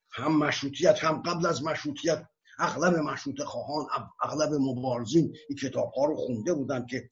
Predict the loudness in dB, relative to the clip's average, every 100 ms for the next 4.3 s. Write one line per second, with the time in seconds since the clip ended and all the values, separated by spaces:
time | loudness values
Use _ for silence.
0 | 8 10 10 8 6 4 -4 -4 -2 0
1 | 0 0 -4 -18 -20 -16 -4 4 6 6
2 | 2 0 0 -4 _ _ -4 -2 -6 0
3 | 4 6 4 0 -2 -4 -2 -2 -2 -4
4 | 4 4